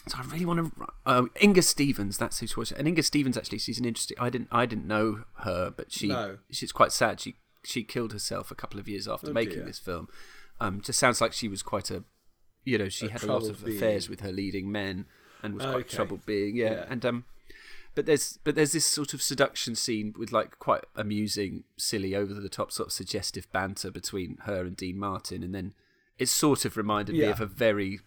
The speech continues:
Speaker 1: sort of third string version of the North by Northwest train scene with Cary Grant and Eva Marie Saint, you know, in the train. It's,
Speaker 2: <laughs>
Speaker 1: it's not as good as that by any
Speaker 2: Yes.
Speaker 1: means, but, like, um, um,
Speaker 2: A few things are.
Speaker 1: Yeah,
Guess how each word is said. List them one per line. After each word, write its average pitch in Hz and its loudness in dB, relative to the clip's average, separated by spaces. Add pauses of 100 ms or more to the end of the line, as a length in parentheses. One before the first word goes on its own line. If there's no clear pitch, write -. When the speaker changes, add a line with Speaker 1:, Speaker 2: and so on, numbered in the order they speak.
Speaker 1:
sort - -6
of 104 -10
third 117 0
string 107 -2
version 104 -2
of 98 -10
the - -4
North 104 -2
by 95 0
Northwest 98 -4
train 104 0
scene 95 -2
with 87 -8
Cary 98 2
Grant 98 0
and 95 -6
Eva 98 -4
Marie 101 -2
Saint, 98 -4
you 113 -2
know, 98 0 (120)
in - -6
the 208 6
train. 208 2
It's, - -2 (320)
Speaker 2:
<laughs> - -12
Speaker 1:
it's - -4
not 123 4
as 98 -4
good 92 -2
as 90 -10
that - -8
by - -2
any 104 0
Speaker 2:
Yes. 92 -6
Speaker 1:
means, 87 -6
but, - -14
like, 107 -8
um, - -8 (1080)
um, 101 0 (760)
Speaker 2:
A - -20
few 151 -6
things 107 -10
are. 82 -14 (160)
Speaker 1:
Yeah, 113 10